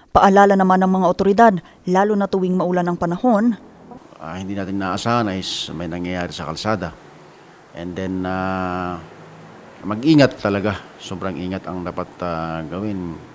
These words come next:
Speaker 2: Lalo nga sa atla-, mga motorcycles. Kasi nga ang daming curves, ah, along Luacan Road. Ah, kahit mabagal tayong tumakbo, pero still we have to, ah, ah,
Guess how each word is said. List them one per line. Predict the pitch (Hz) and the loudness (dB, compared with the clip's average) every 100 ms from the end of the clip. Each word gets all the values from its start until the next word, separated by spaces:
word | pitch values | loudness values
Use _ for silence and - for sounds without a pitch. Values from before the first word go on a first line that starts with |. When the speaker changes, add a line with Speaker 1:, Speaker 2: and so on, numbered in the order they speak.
| - - - - | -20 -20 -16 -10
Speaker 2:
Lalo | 92 101 | -6 -4
nga | 98 | -2
sa | 95 - | -2 -2
atla-, | 101 98 98 98 | -2 0 -2 -2
mga | 98 98 | -2 -4
motorcycles. | 95 98 117 127 107 95 87 - - - - - - - | -4 -2 -2 0 -2 -4 -6 -10 -10 -14 -18 -20 -16 -12
Kasi | 98 117 | -6 -2
nga | 113 | 0
ang | 113 | 2
daming | 110 113 107 - - - - - | 2 0 -2 -8 -20 -20 -20 -2
curves, | 127 127 113 110 123 | 4 4 4 0 2
ah, | 113 110 110 78 | 4 4 2 0
along | 113 110 | 0 2
Luacan | 113 113 131 110 | 2 4 2 0
Road. | 107 107 98 - - - - - - - - - 85 | 0 -2 -6 -18 -20 -20 -20 -20 -20 -20 -20 -16 -10
Ah, | 87 90 | -8 -4
kahit | 107 107 | -2 0
mabagal | 110 104 107 107 | 2 4 4 4
tayong | 113 110 | 2 2
tumakbo, | 120 135 107 104 | 4 2 2 -2
pero | 107 104 104 104 101 101 | 0 2 2 4 2 0
still | - 147 127 | 0 2 2
we | 110 | 2
have | 107 87 | 0 -2
to, | 110 104 101 95 92 90 | -4 -4 -4 -4 -4 -4
ah, | 87 87 85 80 82 76 76 - _ _ _ _ _ _ - | -4 -4 -4 -6 -8 -10 -14 -20 _ _ _ _ _ _ -16
ah, | 73 85 85 87 85 82 | -12 -8 -6 -6 -6 -8